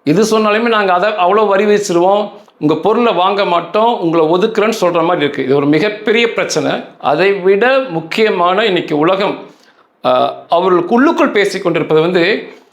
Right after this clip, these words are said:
ஈரான் மீது அமெரிக்கா தாக்குதல் நடத்தியது. ஓகே, ஈரான் மீது தாக்குதல் நடத்தியது சரி என்று சொன்னாலுமே,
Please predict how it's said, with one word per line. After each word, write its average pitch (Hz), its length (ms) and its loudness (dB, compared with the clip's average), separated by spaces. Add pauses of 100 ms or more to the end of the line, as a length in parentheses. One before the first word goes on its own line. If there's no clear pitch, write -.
(300)
ஈரான் 247 560 2
மீது 180 420 0
அமெரிக்கா 190 640 -2 (200)
தாக்குதல் 190 340 0
நடத்தியது. 127 580 -4 (400)
ஓகே, 151 160 -2
ஈரான் 226 540 2
மீது 226 520 -2
தாக்குதல் 214 540 2
நடத்தியது 190 480 0
சரி 214 340 0
என்று 214 300 2
சொன்னாலுமே, 156 640 -2